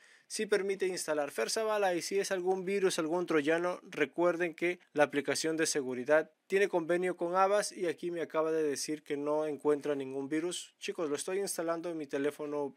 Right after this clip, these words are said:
personal, en el teléfono que estoy haciendo la prueba, así que yo tampoco quiero infectar mis teléfonos, así que no se preocupen, no es ningún troyano, ningún virus. Y aquí está, le voy a dar tap en abrir,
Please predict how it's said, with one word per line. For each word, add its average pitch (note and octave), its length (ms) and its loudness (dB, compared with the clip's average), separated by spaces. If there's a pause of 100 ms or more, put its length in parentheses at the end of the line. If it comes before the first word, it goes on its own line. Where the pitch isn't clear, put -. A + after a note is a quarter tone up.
personal, C#3+ 800 4
en D3 160 -4
el C3+ 80 0
teléfono D3+ 640 0
que C#3 80 -2
estoy D#3+ 200 4
haciendo D3+ 360 2
la B2+ 120 2
prueba, E3+ 440 -2
así C#3+ 220 -8
que C#3+ 140 -4
yo D#3 140 0
tampoco D3+ 380 -2
quiero E3 200 2
infectar D3+ 440 0
mis D3 180 0
teléfonos, E3+ 500 4
así C#3+ 200 -4
que C#3+ 160 -2
no D3+ 120 -4
se D3 120 -6
preocupen, D3+ 500 -4
no D3 140 0
es C#3 100 0
ningún C#3+ 380 -4
troyano, C#3 480 -2
ningún C3 340 -6
virus. A#2+ 340 -10
Y E3 60 2
aquí A#3+ 220 2
está, A3 260 2
le G3 80 0
voy F#3 140 2
a F#3 60 0
dar F3 180 0
tap F3+ 280 0
en E3 180 0
abrir, G#3+ 380 4